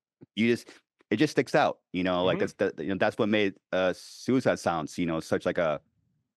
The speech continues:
Speaker 1: a band that kinda stuck out. Like, we did things that just you don't really do, you know, and that, and, and a combination with the right things. I did that with Purple, you know, Purple metal makes no fucking sense. So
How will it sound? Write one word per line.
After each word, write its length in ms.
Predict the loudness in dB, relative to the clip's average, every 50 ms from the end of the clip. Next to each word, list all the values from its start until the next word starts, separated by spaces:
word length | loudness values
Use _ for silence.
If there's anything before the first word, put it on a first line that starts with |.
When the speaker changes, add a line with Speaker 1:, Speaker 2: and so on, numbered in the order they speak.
| _ _ _ _ _ _ _ _ _ _ -2
Speaker 1:
a 100 | -2 -2
band 380 | 2 _ 2 2 2 2 0 0
that 100 | -2 0
kinda 240 | -2 -2 -2 -2 -4
stuck 380 | -8 -2 0 0 0 2 0
out. 200 | 0 2 2 0
Like, 80 | 0 -4
we 80 | -6 -10 _ _ _ _ _ -2
did 180 | -2 -2 0
things 220 | 0 0 0 2 0
that 120 | 0 0
just 200 | 0 -2 -4 -4 -8 _
you 100 | -4 -2
don't 180 | 0 -2 -2 0
really 200 | -2 -2 -2 -2
do, 360 | -2 -2 -2 -2 -2 -4 -8 _ _ _ _ _ _ _ _
you 140 | -4 -2 0
know, 200 | 0 -2 -2 -2
and 160 | -2 -4 -4
that, 100 | -4 -4 -8
and, 100 | -6 -6 -6 -6 -4
and 120 | -4 -4 -4
a 40 |
combination 600 | -2 -2 0 0 2 2 2 0 0 -2 -2 -2 -2
with 100 | 0 0
the 80 | 2
right 240 | 2 2 2 2 2
things. 340 | 0 2 2 4 2 2 2
I 40 | 0
did 140 | 0 2 0
that 100 | 2 0
with 140 | 0 0
Purple, 340 | 0 -2 -2 0 -2 -4 -4 -4 -4
you 100 | -2 -2
know, 160 | 0 -2 -2
Purple 520 | -4 -2 -2 0 2 2 2 2 2 0 -2
metal 520 | -2 0 0 2 2 2 2 2 0 -2 -6 _ _ _ _ _ _ _ _
makes 180 | -2 -2 0 -2
no 120 | -2 0
fucking 260 | 0 0 0 0 -2
sense. 400 | -4 -4 -6 -6 -10 -16 -20 -20 _ _ _ _ -2 -2 -2 -2
So 300 | -2 -2 -2 -2 -2